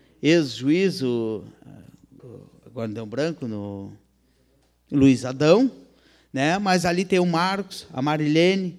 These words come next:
né, que estão tentando fazer a, a, a regularização do seu loteamento, né? E esbarram umas burocracia, é, ambiental que não dá pra gente aceitar.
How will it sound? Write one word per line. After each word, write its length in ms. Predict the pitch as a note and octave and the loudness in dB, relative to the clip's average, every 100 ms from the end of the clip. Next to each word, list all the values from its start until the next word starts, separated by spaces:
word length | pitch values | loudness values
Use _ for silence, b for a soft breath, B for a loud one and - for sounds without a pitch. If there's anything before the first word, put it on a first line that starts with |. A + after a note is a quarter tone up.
| - | -10
né, 220 | C#3 D#3+ | -4 -4
que 100 | D#3 | -6
estão 380 | - - E3+ F3 | -14 2 4 4
tentando 720 | F3 E3 C#3+ E3 F#3 G#3 D#3+ | 2 2 6 10 10 8 -2
fazer 520 | - D3+ C#3+ D#3+ D#3+ | -4 -4 -2 2 2
a, 520 | D#3 C3+ B2+ A#2+ A#2 b b b b b - | 2 0 0 -2 -4 b b b b b -8
a, 520 | A#2+ A#2+ A#2+ A2+ C3+ | -4 -2 -4 -6 -4
a 20 | |
regularização 920 | D3 D#3+ E3 D#3+ D3 D#3 - E3 F#3 | 0 2 2 -2 -4 -8 0 4 4
do 80 | E3 | 2
seu 200 | - D#3+ | 0 2
loteamento, 880 | D#3 D3+ D#3 D3 D3+ D#3+ A#3+ B3+ - b b b | 4 2 0 -4 -2 -2 -2 -6 -12 b b b
né? 300 | C#3+ D#3+ G3+ | -4 -2 -4
E 220 | G3+ A3+ C4 | -4 -2 -2
esbarram 480 | G#3+ F#3 A#3+ C#4 | -4 -8 -8 -2
umas 280 | C4+ B3+ A3 | 0 0 0
burocracia, 1120 | G#3 A#3 B3 B3 A3+ F#3 - - B3 C4+ B3+ b b b | 2 8 8 6 -4 -4 -6 -2 0 0 0 b b b
é, 300 | - G#3 G#3 G#3 | -6 -2 -2 0
ambiental 760 | G#3+ G#3+ G#3 G#3 G3 G3+ G#3 A#3 | -2 0 0 0 -2 0 0 0
que 120 | B3 | 0
não 180 | C4+ C4 | 2 2
dá 200 | C#4+ F4+ | 2 0
pra 180 | F4 | -4
gente 300 | F3 F#3+ F3+ | -4 -4 -6
aceitar. 600 | F3 - D3+ C3+ A2+ F2 | -8 -6 -6 -6 -10 -10